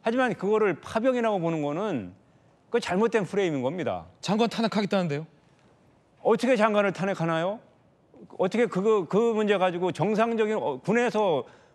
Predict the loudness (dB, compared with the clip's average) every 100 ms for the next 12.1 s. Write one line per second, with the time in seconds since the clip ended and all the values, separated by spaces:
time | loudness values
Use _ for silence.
0 | _ -2 2 2 2 0 2 -2 0 -2
1 | 0 0 0 0 0 0 0 0 -2 -2
2 | -2 0 0 0 0 -2 -10 _ _ -4
3 | 2 2 2 0 0 2 0 0 0 0
4 | -2 -2 0 0 -2 -4 -6 -2 -4 -2
5 | -6 -4 -6 -4 -6 -8 _ _ _ _
6 | 0 2 0 0 -2 0 -2 -2 -2 0
7 | 0 0 -2 0 0 -2 -6 -14 -20 _
8 | 0 0 0 -6 -14 -20 -18 -2 0 0
9 | 0 -2 -2 0 0 0 0 0 0 0
10 | -2 -2 -2 -2 0 -2 0 -2 -4 -6
11 | 0 2 2 0 -2 -6 -4 -4 -6 -12